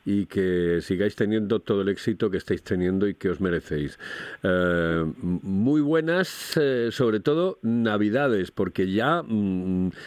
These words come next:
eh, están ahí a la vuelta de la esquina. No s-, no sé si cerráis o no cerráis, como, eh, ¿tenéis ya claro si vais a cerrar, mm, algún día de Navidad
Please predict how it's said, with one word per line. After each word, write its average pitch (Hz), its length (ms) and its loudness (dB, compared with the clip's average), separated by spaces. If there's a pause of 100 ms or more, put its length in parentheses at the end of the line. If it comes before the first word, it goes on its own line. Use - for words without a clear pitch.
(240)
eh, 90 800 0
están 127 300 0
ahí 131 200 2
a 113 60 0
la 107 60 -2
vuelta 120 280 0
de 113 80 0
la 95 100 2
esquina. 113 400 -2
No 113 140 2
s-, - 160 -4
no 135 160 0
sé 240 120 0
si 170 160 0
cerráis 135 540 0
o 135 80 2
no 127 80 2
cerráis, 151 500 -2
como, 143 280 -2 (360)
eh, 104 140 0
¿tenéis 143 320 0
ya 170 160 0
claro 175 400 -2
si 180 180 0
vais 156 280 -2
a 151 60 0
cerrar, 151 440 0
mm, 135 480 2
algún 139 320 0
día 151 140 2
de 139 100 0
Navidad 143 500 0